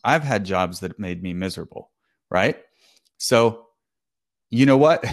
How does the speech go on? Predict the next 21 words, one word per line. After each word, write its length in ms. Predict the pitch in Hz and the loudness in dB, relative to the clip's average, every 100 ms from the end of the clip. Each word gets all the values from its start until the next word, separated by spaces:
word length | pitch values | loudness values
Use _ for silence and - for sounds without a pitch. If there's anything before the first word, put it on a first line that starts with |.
| - 113 | -10 -12
<laughs> 260 | - 165 - | -14 -12 -4
Actually, 380 | 147 135 143 | -4 -2 -2
most 460 | 117 110 120 135 - | 0 2 2 0 -4
people 260 | 135 123 107 | -10 -8 -8
have 320 | 101 101 98 | -4 -6 -4
those 300 | 92 90 90 | -6 -6 -8
crappy 360 | - 87 87 87 | -10 -8 -8 -10
kinds 300 | 90 80 82 | -12 -14 -14
of 100 | 82 | -14
jobs. 400 | 85 82 80 - | -12 -10 -12 -6
So 500 | 113 95 104 156 _ _ _ _ _ _ _ _ _ | 0 2 2 -2 _ _ _ _ _ _ _ _ _
what 320 | 107 107 139 135 | -6 0 0 2
would 120 | 139 | 0
it 140 | 127 | 0
take 440 | - 143 139 - - | -2 -4 -4 -8 -20
to 100 | - | -18
provide 560 | - 90 92 95 98 - | -14 -6 -4 -2 -4 -8
a 120 | 95 | -14
job 580 | 82 92 95 90 90 95 | -10 -4 -2 -2 -4 -10
and 160 | - 87 | -14 -12
an, 160 | 85 | -12